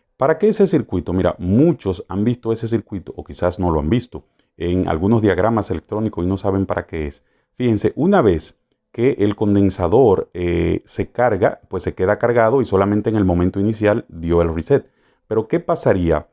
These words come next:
si de repente se va la energía y, y llega de nuevo en tiempo breve? Pues que encuentra el condensador cargado y no haría entonces la función de ports, no daría el reset, eh, automático. Entonces,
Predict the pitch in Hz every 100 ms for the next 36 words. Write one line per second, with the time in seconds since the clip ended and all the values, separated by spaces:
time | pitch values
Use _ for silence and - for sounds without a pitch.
0 | _ _ - 113 113 110 95 110 104 104
1 | 131 127 95 101 - _ - - 87 80
2 | 80 98 113 120 123 131 123 - 160 156
3 | 135 - 104 104 107 - 92 90 165 160
4 | 131 117 127 117 104 98 113 117 113 110
5 | 107 95 82 - _ _ 98 95 - 92
6 | 104 117 123 147 143 107 92 90 87 95
7 | - 127 123 135 120 120 - _ _ -
8 | 127 170 101 98 98 113 110 98 113 156
9 | 95 - 92 85 87 85 90 82 90 87
10 | 87 - 107 113 90 87 92 92 90 95
11 | 90 87 - 95 - _ _ _ - 92
12 | 87 90 87 80 76 - 104 139 131 101